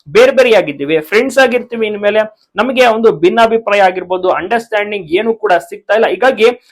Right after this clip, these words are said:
ನಾವು ಗಂಡ ಹೆಂಡತಿಯಾಗಿ ಉಳಿಯಲು ಸಾಧ್ಯವಿಲ್ಲ" ಅಂತ ವಿಚ್ಛೇದನವನ್ನ ಪಡೆದುಕೊಂಡಿರೋದು. So ಹೀಗಾಗಿ ನಟನೆ ಮಾಡೋದಕ್ಕೇನು ಕೂಡ ಅವರಿಗೆ ಅಬ್ಜೆಕ್ಷನ್ ಇಲ್ಲ, ಶೂಟಿಂಗ್ ಸೆಟ್‌ಗೆ ಬರ್ತಾನೆ, ನಟನೆ ಮಾಡ್ತಾರೆ, ಕೆಲಸವನ್ನ ಮುಗಿಸ್ಕೊಂಡು ಅವ್ರ ಪಾಡಿಗೆ ಅವ್ರು ಹೊರಟೋಗ್ತಾರೆ.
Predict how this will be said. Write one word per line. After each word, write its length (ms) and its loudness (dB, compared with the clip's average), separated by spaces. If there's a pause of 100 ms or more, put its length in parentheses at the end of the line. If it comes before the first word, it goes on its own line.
(120)
ನಾವು 320 4
ಗಂಡ 240 0
ಹೆಂಡತಿಯಾಗಿ 600 0
ಉಳಿಯಲು 360 0
ಸಾಧ್ಯವಿಲ್ಲ" 600 0
ಅಂತ 160 -4
ವಿಚ್ಛೇದನವನ್ನ 640 -2
ಪಡೆದುಕೊಂಡಿರೋದು. 760 -6
So 120 -6
ಹೀಗಾಗಿ 300 2 (420)
ನಟನೆ 260 2
ಮಾಡೋದಕ್ಕೇನು 560 0
ಕೂಡ 140 -2
ಅವರಿಗೆ 220 0
ಅಬ್ಜೆಕ್ಷನ್ 460 -8
ಇಲ್ಲ, 140 -2 (320)
ಶೂಟಿಂಗ್ 360 -4
ಸೆಟ್‌ಗೆ 240 2
ಬರ್ತಾನೆ, 400 -2
ನಟನೆ 300 -4
ಮಾಡ್ತಾರೆ, 680 -2
ಕೆಲಸವನ್ನ 400 2
ಮುಗಿಸ್ಕೊಂಡು 460 0
ಅವ್ರ 120 2
ಪಾಡಿಗೆ 280 -2
ಅವ್ರು 120 -2
ಹೊರಟೋಗ್ತಾರೆ. 800 -6